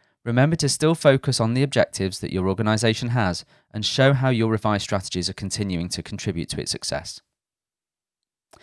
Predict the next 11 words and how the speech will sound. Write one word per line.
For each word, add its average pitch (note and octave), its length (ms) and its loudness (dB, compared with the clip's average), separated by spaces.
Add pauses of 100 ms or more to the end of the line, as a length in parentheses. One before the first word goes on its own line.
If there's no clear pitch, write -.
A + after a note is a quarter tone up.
(320)
A - 100 2
reminder E3+ 560 6 (240)
of C3 80 -6
the C#3 80 0
key C#3+ 240 2
elements G2+ 400 2
of - 80 -2
adapting F#2 440 0
to - 100 -8
this F2+ 160 -4
time. D2+ 320 -8